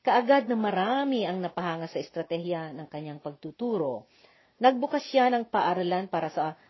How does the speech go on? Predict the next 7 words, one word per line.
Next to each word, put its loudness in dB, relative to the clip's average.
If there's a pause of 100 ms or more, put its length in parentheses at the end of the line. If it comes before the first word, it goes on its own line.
(120)
oratorio 0
o 0
pagtatalumpati -2 (480)
sa 8
Universidad 0
ng -8
Boston -6